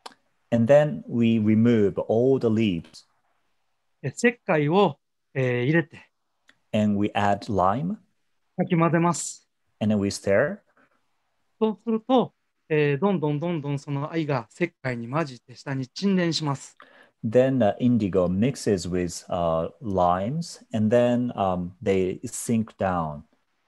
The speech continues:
Speaker 2: これは沖縄の製法と一緒で、沈殿藍と言います。
Speaker 1: And, uh, this is called chindenai or sinking, uh, method of indigo. And so that's exactly the same way of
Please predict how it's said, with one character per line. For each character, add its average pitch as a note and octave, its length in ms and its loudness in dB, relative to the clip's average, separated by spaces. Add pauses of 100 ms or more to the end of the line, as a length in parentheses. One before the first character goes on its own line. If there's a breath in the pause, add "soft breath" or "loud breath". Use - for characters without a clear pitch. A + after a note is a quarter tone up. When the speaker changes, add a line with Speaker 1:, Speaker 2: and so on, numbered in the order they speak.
(520)
Speaker 2:
こ F#3+ 60 0
れ G3 80 4
は F#3+ 100 4
沖 F#3 220 0
縄 G3+ 220 4
の F#3+ 160 2
製 F#3+ 300 -4
法 F3 220 0
と D#3 160 -4
一 - 80 -6
緒 C#3+ 180 -6
で、 E3+ 240 2 (140)
沈 B3+ 280 2
殿 A#3 240 4
藍 A2+ 140 0
と A2 100 -20
言 G2 100 -20
い G2 40 -20
ま F2+ 200 -20
す。 - 140 -20 (480 soft breath)
Speaker 1:
And, A2 240 4
uh, G2 100 2
this A#2+ 240 -4
is B2 120 -4
called G#2 420 2
chindenai G2 560 0
or F2+ 180 -4
sinking, F#2+ 760 -4
uh, F2+ 180 -4
method F2+ 460 -2
of E2 280 -6
indigo. E2+ 760 -2
And F#2 220 -8
so G2+ 100 -6
that's - 240 0
exactly A2 520 -2
the F#2 140 -2
same G2+ 360 -2
way G2 400 2
of D#2+ 200 -4